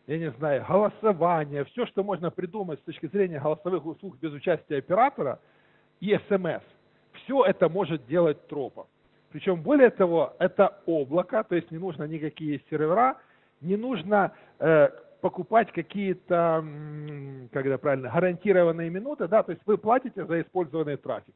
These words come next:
Чтобы понимать, для Украины, э, цена звонка, по крайней мере, входящего, исходящего не знаю, э, цена звонка на Тропа через сип-транк —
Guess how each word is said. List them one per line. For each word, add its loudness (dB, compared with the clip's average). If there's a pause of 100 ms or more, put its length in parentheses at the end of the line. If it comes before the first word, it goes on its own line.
(520)
Чтобы 2
понимать, -2 (540)
для 8
Украины, 2
э, -2 (120)
цена 0
звонка, 0
по -12
крайней -4
мере, -2
входящего, -4
исходящего -8
не -18
знаю, -4 (460)
э, 4 (100)
цена 2
звонка -2
на -2
Тропа -4
через -2 (140)
сип-транк — -2